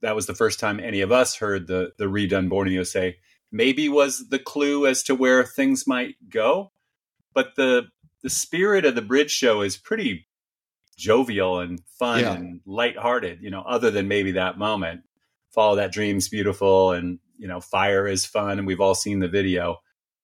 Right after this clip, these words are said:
Speaker 1: But maybe something, too, about the time, you know, the benefit of the Christic Institute, and this is sort of, you know, Iran-Contra and what's going down in South America and, you know, Jackson, once again,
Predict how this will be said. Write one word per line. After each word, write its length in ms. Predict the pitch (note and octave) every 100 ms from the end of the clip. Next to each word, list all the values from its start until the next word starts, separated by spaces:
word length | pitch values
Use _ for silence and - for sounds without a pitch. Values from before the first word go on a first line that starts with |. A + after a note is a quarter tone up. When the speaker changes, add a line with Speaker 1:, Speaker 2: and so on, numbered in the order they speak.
| _
Speaker 1:
But 200 | - C4 -
maybe 300 | D#3+ G3+ A#3+
something, 480 | - G#3+ G3 F3+ D3+
too, 260 | - E3+
about 320 | C#3+ A#2+ A2+
the 60 | -
time, 680 | - - B2 C3 D3+ F#3 F#3+ - _ _ _
you 80 | B2+
know, 220 | A#2 A2+
the 120 | G#2+
benefit 400 | G2 B2+ B2+ B2+
of 40 | A2+
the 80 | G#2+
Christic 360 | C3+ - -
Institute, 640 | D#3 D3 - B2+ - C3 A2+
and 100 | A2
this 160 | A2
is 120 | G2
sort 160 | - G#2
of, 100 | F2+ - _
you 140 | A2
know, 140 | F2+ F2 G2
Iran-Contra 960 | A2 A#2+ A#2 A#2 B2 A#2 - A2+ G#2+
and 120 | G2
what's 180 | A2 A2+
going 260 | - A2+ G2+
down 320 | A2 A2 G#2+
in 180 | F#2+ F#2
South 320 | - B2+ A2
America 760 | G#2+ G#2 G#2+ G#2 G#2+ G#2 G2+ F#2
and, 200 | F2 F2 - _ _ _ _ -
you 80 |
know, 160 | G#2 G2+ -
Jackson, 800 | - B2 A#2+ - - A#2 A2 A2 - _ _
once 280 | A#2+ A#2+ B2+
again, 680 | A2 A#2+ A2+ A2 A2 G#2